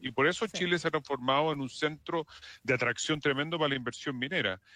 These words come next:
Speaker 2: Mm.
Speaker 1: porque tiene una tradición minera muy larga, porque tiene yacimientos que son especialmente atractivos, porque tiene una, eh, legislación, una, eh,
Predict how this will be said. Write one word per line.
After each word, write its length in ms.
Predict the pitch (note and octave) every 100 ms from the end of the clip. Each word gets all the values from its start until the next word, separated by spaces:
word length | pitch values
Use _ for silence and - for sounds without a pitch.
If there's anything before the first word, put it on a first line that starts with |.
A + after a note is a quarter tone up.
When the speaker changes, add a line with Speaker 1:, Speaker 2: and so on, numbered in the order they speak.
| -
Speaker 2:
Mm. 120 | D#3
Speaker 1:
porque 320 | A#2 A2 A#2+
tiene 420 | C3 C#3+ D3 C#3+
una 280 | C3 B2+ A#2+
tradición 580 | A2+ G#2+ G#2 - E3 E3
minera 300 | D3+ D3+ C#3+
muy 140 | C#3+ C#3
larga, 300 | C#3+ C#3 C3
porque 160 | A2+
tiene 180 | A2+ A#2
yacimientos 580 | A2 G#2 A#2+ B2 C#3 C#3+
que 80 | B2+
son 180 | - B2+
especialmente 840 | A#2+ A#2+ - B2 A#2+ B2+ - A#2+
atractivos, 680 | A2+ - A#2 - C#3 C#3 B2+
porque 300 | - - A#2+
tiene 340 | A2+ B2+ B2+ A#2+
una, 480 | A#2+ A#2+ A#2 A#2 G#2+ - - -
eh, 180 | B2 A#2
legislación, 1000 | A#2 A#2 - G#2 A2 - - G3+ F3+ D#3
una, 760 | A#2+ A#2+ A#2 A2+ G#2+ G#2 G2+ G#2 - G#2+
eh, 260 | G#2+ G#2